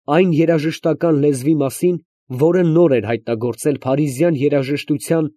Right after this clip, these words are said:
Քրիստափոր Կոլումբոսը, և որն ամբողջապես ոչնչացնում էր կլասիկների լեզուն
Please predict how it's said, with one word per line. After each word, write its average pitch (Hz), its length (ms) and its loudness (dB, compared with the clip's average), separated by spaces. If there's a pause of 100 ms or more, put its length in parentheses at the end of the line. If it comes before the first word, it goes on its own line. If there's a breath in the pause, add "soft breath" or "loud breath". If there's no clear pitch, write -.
Քրիստափոր 151 640 -4
Կոլումբոսը, 135 680 -4 (960)
և 135 260 2
որն 165 300 2
ամբողջապես 160 720 0
ոչնչացնում 165 720 -2
էր 127 120 -2
կլասիկների 131 680 -4
լեզուն 123 380 -4